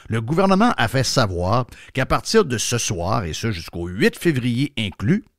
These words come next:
bon, au début, on pensait que ça allait pas être long, il sera interdit à tous les citoyens du Québec,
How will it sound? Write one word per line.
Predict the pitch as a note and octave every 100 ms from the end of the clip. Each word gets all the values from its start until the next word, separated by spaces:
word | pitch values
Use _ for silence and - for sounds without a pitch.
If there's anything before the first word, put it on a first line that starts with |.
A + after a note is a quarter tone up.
| _ _ -
bon, | A#2 -
au | - B2
début, | B2 D3
on |
pensait | F#3 B2
que | D3+
ça |
allait | A#2
pas | G2+ G2+
être | A2+
long, | F3+ _ _ _ _ _ _ _ _ _ _ _ C#3+ _
il | D#3
sera | - F3 F3 G3+
interdit | A3+ C4+ A3 D#3 C3 C#3+ A#3
à | A2+
tous | - B3
les | G3+
citoyens | C#3 - D#3+ C#3+ C#3 F3
du | F#2
Québec, | - F#2 F#2